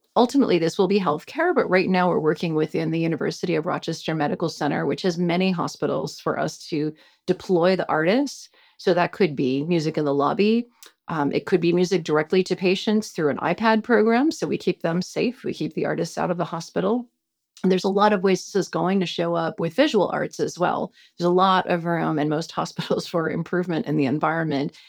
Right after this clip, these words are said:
and using the arts to enhance your experience. The third pillar of our program is creative arts therapy.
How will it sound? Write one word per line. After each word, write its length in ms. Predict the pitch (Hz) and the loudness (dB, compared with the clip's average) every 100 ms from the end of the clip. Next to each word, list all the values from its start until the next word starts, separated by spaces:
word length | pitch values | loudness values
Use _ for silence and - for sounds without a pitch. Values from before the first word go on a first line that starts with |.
| _ | _
and 180 | 151 156 | -2 0
using 240 | 170 170 | 0 0
the 140 | 160 - | -2 0
arts 340 | 151 160 160 | 0 -2 -6
to 160 | - 156 | -4 -2
enhance 400 | 143 160 151 - | 0 -2 -2 0
your 140 | 151 | -2
experience. 960 | 147 - 151 151 160 - - 175 - - _ _ _ _ _ _ _ _ | -2 -6 -6 -4 -4 -4 -4 -6 -8 -20 _ _ _ _ _ _ _ _
The 320 | - - - _ _ - | -4 -4 -8 _ _ 0
third 300 | 339 370 247 | 2 4 4
pillar 280 | 180 170 | 4 4
of 80 | 170 | 2
our 120 | 170 | -2
program 680 | 175 - 180 156 151 156 170 | -4 -2 0 0 -4 -2 -2
is 340 | - 156 160 | 0 0 -2
creative 460 | - - 226 269 254 | -4 2 4 4 0
arts 380 | - 156 156 - | 0 -4 -4 -6
therapy. 720 | 165 175 185 - - - 170 | -4 -2 -4 -4 -4 -4 -8